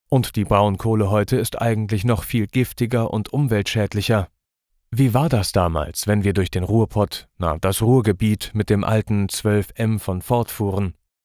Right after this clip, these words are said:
Schon irgendwie komisch und anstrengend. An den Zechen vorbei, an den Kokereien vorbei und es stank nach Schwefel, nach Gas und nach Kohlenstaub. Alles lag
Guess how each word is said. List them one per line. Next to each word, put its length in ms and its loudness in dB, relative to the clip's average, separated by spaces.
Schon 460 0
irgendwie 480 0
komisch 720 -2
und 200 -2
anstrengend. 760 -2
An 180 4
den 160 0
Zechen 400 0
vorbei, 640 2
an 140 2
den 200 2
Kokereien 720 2
vorbei 560 2
und 260 -8
es 160 -6
stank 460 0
nach 180 -2
Schwefel, 720 0
nach 240 -2
Gas 420 2
und 280 -6
nach 240 -2
Kohlenstaub. 720 0
Alles 360 2
lag 220 2